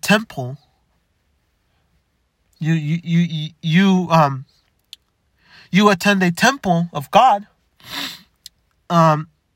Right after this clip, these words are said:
I'm gonna say like this. Um, <sighs> I just forgot my, my train of thought, but like I said, um, yeah, well, if you attend a temple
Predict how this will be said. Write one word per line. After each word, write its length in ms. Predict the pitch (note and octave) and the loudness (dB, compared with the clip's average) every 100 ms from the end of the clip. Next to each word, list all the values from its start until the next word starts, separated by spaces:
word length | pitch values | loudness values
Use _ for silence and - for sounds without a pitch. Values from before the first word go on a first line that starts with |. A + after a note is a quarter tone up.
| _ | _
I'm 120 | D#3 | -4
gonna 200 | E3 F3 | 0 0
say 140 | E3+ E3 | 0 -2
like 180 | E3 F#3 | -4 -4
this. 380 | F#3 - - _ _ _ _ _ _ _ _ _ _ _ _ _ - _ - | -4 -6 -14 _ _ _ _ _ _ _ _ _ _ _ _ _ -20 _ -4
Um, 440 | D3+ D3 C#3 C#3 - | 0 2 0 -6 -16
<sighs> 60 | _ _ _ _ _ _ _ _ _ _ _ _ - | _ _ _ _ _ _ _ _ _ _ _ _ -14
I 1400 | - - - - _ _ _ _ _ _ _ _ _ C3+ | -12 -12 -16 -20 _ _ _ _ _ _ _ _ _ -10
just 180 | C#3+ - | -10 -8
forgot 360 | D3+ D3 D3 | -4 0 0
my, 280 | C#3+ C3+ C3 - | -2 -4 -6 -8
my 360 | C#3 C#3 C3+ | -6 -4 -4
train 240 | - D3+ C#3+ | -4 -6 -4
of 80 | |
thought, 440 | - D#3+ D3+ _ - _ - - - _ _ - | 0 0 -2 _ -20 _ -20 -20 -20 _ _ -14
but 360 | E3 C#3 B2+ - _ _ D3 - C#3+ _ _ _ _ _ _ _ _ _ _ _ _ _ _ _ _ | -4 0 0 -4 _ _ -20 -20 -20 _ _ _ _ _ _ _ _ _ _ _ _ _ _ _ _
like 220 | F3 D3 D#3 | -6 -4 -6
I 40 | |
said, 300 | - D#3 C3+ - | -6 -6 -6 -2
um, 440 | D3+ C#3+ C3 C3+ - _ _ _ _ _ _ _ _ _ _ | 2 2 -2 -10 -20 _ _ _ _ _ _ _ _ _ _
yeah, 220 | F#3 D3+ | 2 2
well, 160 | B2 C#3+ | 2 -6
if 140 | D#3+ | -2
you 120 | F#3+ F#3+ | 2 2
attend 300 | F3 G3+ F#3+ | 2 -2 -2
a 60 | |
temple 520 | F3 A3 G3 D3 C3+ | -2 -4 -4 -8 -8